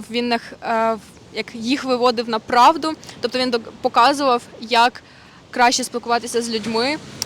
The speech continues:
як зрозуміти, чи хтось бреше нам, а хтось говорить правду. Це було дуже цікаво. І останній клас, який в мене є, це менеджмент. Він в мене онлайн. Також досить цікавий клас. Ось таке ближче до мого мейджору, мені дуже цікаво.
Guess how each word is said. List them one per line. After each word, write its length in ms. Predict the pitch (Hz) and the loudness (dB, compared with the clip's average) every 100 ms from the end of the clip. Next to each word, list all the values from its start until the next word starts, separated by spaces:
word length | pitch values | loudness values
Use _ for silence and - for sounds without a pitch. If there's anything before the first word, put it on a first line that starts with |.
| - | -8
як 400 | 220 240 240 247 | 2 4 4 2
зрозуміти, 600 | 226 262 240 240 254 262 | -2 -2 -2 -2 -2 -2
чи 120 | 247 | -4
хтось 440 | 233 - 247 - 262 226 | -2 0 0 0 -2 -2
бреше 420 | 208 233 320 - 285 | 4 4 6 4 4
нам, 320 | 269 269 247 | 4 4 0
а 80 | - | -2
хтось 420 | - - 226 233 | -2 2 2 2
говорить 420 | 247 220 220 220 - | 0 0 0 0 2
правду. 480 | 269 269 294 277 277 - - | 6 8 6 2 -4 -8 -8
Це 120 | - | -4
було 140 | 269 247 | 0 0
дуже 200 | 254 240 | 0 -4
цікаво. 440 | - 233 226 285 - - | -2 0 0 -2 -6 0
І 100 | 285 | 2
останній 360 | 269 247 247 | 4 2 2
клас, 240 | 240 233 294 | 4 4 4
який 180 | 320 302 | -2 -2
в 40 | |
мене 200 | 285 269 | 0 0
є, 220 | 254 247 | 2 2
це 380 | 247 - 233 226 | 2 2 4 4
менеджмент. 640 | 226 220 220 254 285 330 339 | 4 2 2 -2 0 -2 -2
Він 100 | 262 | -2
в 40 | 254 | 0
мене 200 | 240 - | 0 0
онлайн. 460 | 226 220 214 247 370 - - | 0 2 4 4 0 -6 0
Також 300 | - 320 285 | 4 6 6
досить 340 | 247 269 247 | 4 2 0
цікавий 480 | 247 233 226 233 220 - | 0 2 4 4 0 -4
клас. 400 | - 220 247 - | 0 2 2 0
Ось 80 | - | -6
таке 240 | 220 220 | -6 -6
ближче 380 | 220 247 240 226 | -4 -4 -4 -6
до 100 | 208 | -6
мого 200 | 220 220 | -6 -4
мейджору, 400 | 220 302 330 269 | -2 -2 -2 -4
мені 180 | 233 233 | -4 -4
дуже 220 | 226 226 | -4 -4
цікаво. 480 | - 220 196 196 | -6 -4 -4 -4